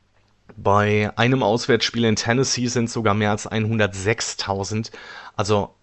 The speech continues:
absolut krasse Verhältnisse. Vor so einer Kulisse spielt er dann eben schon. Die Gators reißen richtig ab. Die schießen den Gegner nach Lust und Laune vom Feld.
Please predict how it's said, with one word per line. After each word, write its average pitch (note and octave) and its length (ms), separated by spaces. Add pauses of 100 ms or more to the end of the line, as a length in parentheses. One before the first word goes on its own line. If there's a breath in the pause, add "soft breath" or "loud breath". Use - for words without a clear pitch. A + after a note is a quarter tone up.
absolut A#2 480
krasse - 360
Verhältnisse. A2+ 760
Vor A#2 200
so G#2 80
einer A2 160
Kulisse A2+ 440
spielt A#2+ 320
er F#2+ 120
dann F#2+ 200
eben F#2 200
schon. G#2+ 360 (720 loud breath)
Die A#2+ 100
Gators C#3 720
reißen B2+ 720 (180)
richtig C3+ 500
ab. C3 200
Die A2+ 140
schießen C3 440
den A2 180
Gegner A2+ 340
nach G#2+ 300
Lust B2 320
und A#2 180
Laune A2+ 360
vom G#2+ 260
Feld. A#2 480